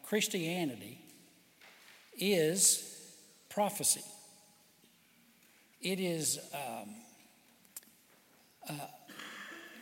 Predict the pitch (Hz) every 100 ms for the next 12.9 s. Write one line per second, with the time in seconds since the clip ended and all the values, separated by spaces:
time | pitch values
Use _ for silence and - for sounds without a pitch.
0 | - - - 147 175 247 202 131 143 202
1 | - 165 156 - 254 262 220 165 156 156
2 | 165 123 110 123 - 135 131 156 131 117
3 | - 151 117 120 196 - - 123 117 131
4 | - - - - - - - _ _ _
5 | _ - 139 123 127 151 151 143 143 123
6 | - 139 139 143 156 - - - - -
7 | _ _ 156 - - 208 196 170 160 147
8 | - 233 202 - - - - - - -
9 | - - - - - - - 151 139 185
10 | 214 202 180 214 196 220 220 143 - -
11 | - - - - - - - - - 156
12 | 127 269 277 226 170 147 - -